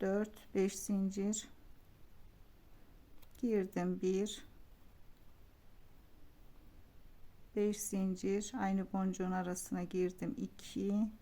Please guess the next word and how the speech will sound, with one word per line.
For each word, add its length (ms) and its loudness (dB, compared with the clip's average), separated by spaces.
Üç. 440 0